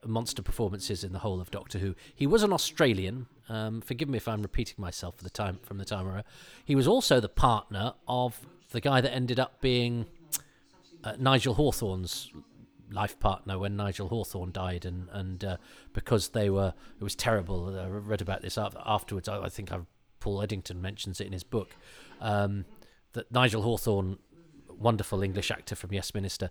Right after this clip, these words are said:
when he died, because they were a gay, not married couple, because I think it was,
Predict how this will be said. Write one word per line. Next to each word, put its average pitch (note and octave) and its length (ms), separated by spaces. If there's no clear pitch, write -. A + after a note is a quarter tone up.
when A2 200
he G#2 120
died, G2+ 560
because - 280
they G2+ 120
were G2 180
a F#2 160
gay, F#2+ 480
not A2 300
married G2+ 380
couple, A#2 300
because G2+ 520
I F#2 40
think F2+ 220
it - 80
was, - 120